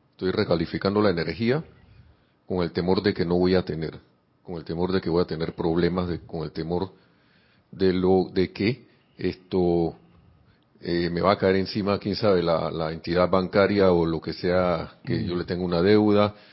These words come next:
Speaker 1: o no, ya no va a poder cumplir con mi compromiso. Todo eso son decretos. Entonces, lo
Speaker 2: Exactamente.
Speaker 1: importante es, el impor-, la importancia es, eh, eh, por eso es que uno ve ahí la importancia del aquietamiento, porque con el aquietamiento y cayendo en la cuenta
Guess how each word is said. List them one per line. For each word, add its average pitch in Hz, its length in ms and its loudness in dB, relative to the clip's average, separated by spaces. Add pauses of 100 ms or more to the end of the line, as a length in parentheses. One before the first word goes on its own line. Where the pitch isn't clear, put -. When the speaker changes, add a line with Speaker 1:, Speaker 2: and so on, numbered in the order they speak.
(120)
Speaker 1:
o 90 120 -4
no, 87 380 0 (100)
ya 98 220 2
no 95 120 -2
va 92 100 2
a - 40 -4
poder 90 180 -2
cumplir 92 200 -6
con 92 100 -4
mi 92 60 -2
compromiso. 85 460 -6
Todo 113 120 -2
eso - 120 -8
son 107 240 -6
decretos. 98 640 -2 (880)
Entonces, - 300 -16
lo 127 100 -2
Speaker 2:
Exactamente. 110 280 2
Speaker 1:
importante 101 760 6
es, - 180 -6 (240)
el 95 140 -4
impor-, 95 240 -4
la 95 120 -2
importancia 98 640 -2
es, 113 160 -4
eh, 110 280 -6
eh, 131 160 -8
por 107 120 -2
eso 110 120 -4
es 101 40 -4
que 110 80 0
uno 123 240 -2
ve 123 160 2
ahí 127 160 2
la 123 80 2
importancia 104 460 0
del 117 100 4
aquietamiento, 90 800 0
porque 87 320 0
con 90 140 -4
el 87 80 0
aquietamiento 98 760 0 (960)
y 95 340 0
cayendo 98 380 2
en 117 60 6
la 95 140 6
cuenta 117 500 4